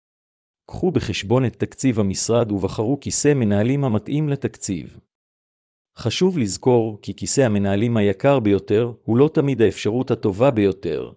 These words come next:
אך גם להשאיר בראשכם את העובדה כי לא להתפשר על איכות החומר. לסיכום,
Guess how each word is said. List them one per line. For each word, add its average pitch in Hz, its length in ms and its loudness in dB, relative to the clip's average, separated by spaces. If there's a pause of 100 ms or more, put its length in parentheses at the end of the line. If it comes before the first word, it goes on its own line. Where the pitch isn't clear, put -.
(400)
אך - 180 -14
גם 104 180 2
להשאיר 107 360 -2
בראשכם 101 520 -2
את 113 120 -2
העובדה 104 500 2 (100)
כי 104 120 -4
לא 127 200 4
להתפשר 120 580 -2
על 110 80 2
איכות 104 280 -6
החומר. 78 540 -8 (1080)
לסיכום, 101 720 -2